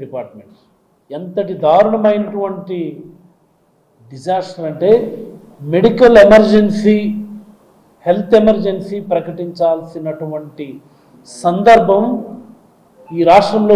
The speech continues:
వచ్చిందని నేనైతే అభిప్రాయపడతా ఉన్నా. హెల్త్ ఎమర్జెన్సీ ప్రకటించాల్సినటువంటి సందర్భం ఈ రాష్ట్రంలో వచ్చింది. ఈ రాష్ట్రంలో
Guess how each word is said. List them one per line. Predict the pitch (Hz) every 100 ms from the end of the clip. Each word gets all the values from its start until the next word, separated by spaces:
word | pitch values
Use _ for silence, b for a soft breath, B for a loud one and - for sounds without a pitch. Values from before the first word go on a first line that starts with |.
| 185
వచ్చిందని | 180 226 220 208 180
నేనైతే | 165 165 165 156
అభిప్రాయపడతా | 147 147 131 120 110 - 85
ఉన్నా. | _ _ _ _ 180
హెల్త్ | 214 233
ఎమర్జెన్సీ | 233 226 226 220 226 -
ప్రకటించాల్సినటువంటి | 202 196 214 208 202 190 - 196 180 185 180 180 180
సందర్భం | 202 247 - 247 202 202 - - - - _ _ _ _ 202
ఈ | 185
రాష్ట్రంలో | 190 - 190 180 139
వచ్చింది. | - 120 - - _ _ _ _ _ -
ఈ | 170
రాష్ట్రంలో | 208 214 233 208